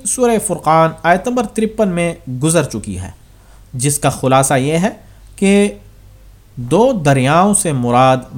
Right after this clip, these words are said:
بعض کے نزدیک ان کے الگ الگ وجود ہیں، جیسے میٹھے پانی کے دریا ہیں جن سے کھیتیاں سیراب ہوتی ہیں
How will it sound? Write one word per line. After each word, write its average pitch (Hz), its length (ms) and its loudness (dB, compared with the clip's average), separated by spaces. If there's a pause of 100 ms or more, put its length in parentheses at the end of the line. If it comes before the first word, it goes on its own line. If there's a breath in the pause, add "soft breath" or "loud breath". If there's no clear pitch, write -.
بعض 180 300 4
کے 240 100 -2
نزدیک 196 480 0 (180)
ان 240 200 -4
کے 208 180 -2
الگ 208 200 2
الگ 190 360 0
وجود 131 540 -2
ہیں، 143 260 2 (460 soft breath)
جیسے 208 440 2
میٹھے 196 440 2
پانی 170 340 0
کے 170 160 -2
دریا 117 580 0
ہیں 110 180 -2 (500 soft breath)
جن 220 280 -2
سے 269 220 0
کھیتیاں 165 580 -2
سیراب 120 580 0
ہوتی 117 320 -2
ہیں 113 180 -2